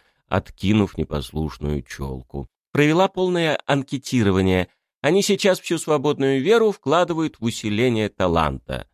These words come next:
Я кивнул. Вопрос довольно актуальный. С естественными параметрами все просто. Вкладывай веру,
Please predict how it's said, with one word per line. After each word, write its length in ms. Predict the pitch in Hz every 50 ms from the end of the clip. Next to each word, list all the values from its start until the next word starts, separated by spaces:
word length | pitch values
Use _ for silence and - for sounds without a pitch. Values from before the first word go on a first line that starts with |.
| _ _ _ _ _ _ -
Я 160 | 76 90 98
кивнул. 540 | - - 90 80 69 69 67 65 62 53 - _ _ _ _ _ _ _ _ _
Вопрос 460 | - 104 120 113 - 123 120 123 110 95
довольно 400 | 123 123 117 113 117 123 127 127
актуальный. 680 | 127 - - 147 156 147 127 98 80 73 76 67 - _ _ _ _ _ _ _ _ _ _ _
С 160 | _ - - -
естественными 800 | 120 131 - - - 233 - - - 110 98 87 82 80 78
параметрами 800 | - - 87 87 80 78 73 73 71 67 - - 80 76 78 80
все 240 | 82 - - 202 185
просто. 640 | - - 98 107 92 85 80 - - - 80 71 - _ _ _ _ _
Вкладывай 640 | - - - 175 196 208 143 123 107 104 98 92
веру, 480 | 82 80 90 87 82 73 76 76 67 -